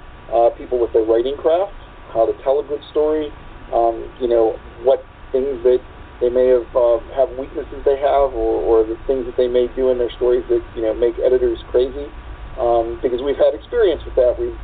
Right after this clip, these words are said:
we've read well over a thousand, fifteen hundred manuscripts, you know, our team and myself, and, and by the end there we were, we, we have, you know, kind of mental checklists on, "Oh,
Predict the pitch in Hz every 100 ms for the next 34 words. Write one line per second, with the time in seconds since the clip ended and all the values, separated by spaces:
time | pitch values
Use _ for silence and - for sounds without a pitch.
0 | - 127 117 127 123 131 123 127 117 120
1 | 113 - - - - 135 123 120 127 -
2 | 127 - 127 131 120 120 135 139 120 -
3 | 123 - - 117 117 113 - 135 131 117
4 | 113 113 135 127 120 - 110 117 - -
5 | - - 117 117 - 123 131 139 127 123
6 | 123 117 117 - 123 117 117 - - -
7 | 110 117 - - - 127 117 113 - -
8 | 147 135 113 - 135 127 123 - 185 -
9 | 117 - - 117 113 - - - - -
10 | 143 117